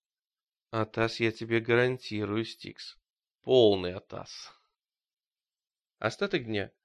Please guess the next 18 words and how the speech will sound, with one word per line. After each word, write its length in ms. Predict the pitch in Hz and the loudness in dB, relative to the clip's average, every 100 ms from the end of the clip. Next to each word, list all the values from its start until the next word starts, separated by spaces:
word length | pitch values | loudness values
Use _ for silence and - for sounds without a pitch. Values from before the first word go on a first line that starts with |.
| _ | _
Джейми 300 | 113 151 170 | -4 -2 -2
пас 280 | 151 139 - | -2 -4 -4
на 80 | 113 | -2
поверхности 520 | 120 127 120 117 - | 2 4 2 -2 -10
сознания 520 | 110 120 135 156 120 | -6 -4 -2 -2 0
мысли 320 | 117 147 - | -2 -4 4
о 80 | 107 | 4
целом 340 | 107 156 156 151 | 6 2 0 0
стаде 320 | - 151 147 | 0 0 0
подростков, 680 | 165 156 151 104 - - - _ _ _ _ _ - | 0 0 0 -2 -4 -20 -20 _ _ _ _ _ -8
тех, 200 | 120 - | -6 -4
что 160 | - | -2
явятся 420 | 117 120 113 113 | 2 4 4 2
на 120 | 117 113 | 0 2
улицу 320 | 113 110 - | 0 -4 -12
Клёнов. 400 | - 117 76 - _ _ _ _ _ _ | -6 -6 -6 -10 _ _ _ _ _ _
Стада 440 | - - 123 131 | -14 -6 -2 0
тел, 400 | 127 - 156 - | -2 -4 -6 -6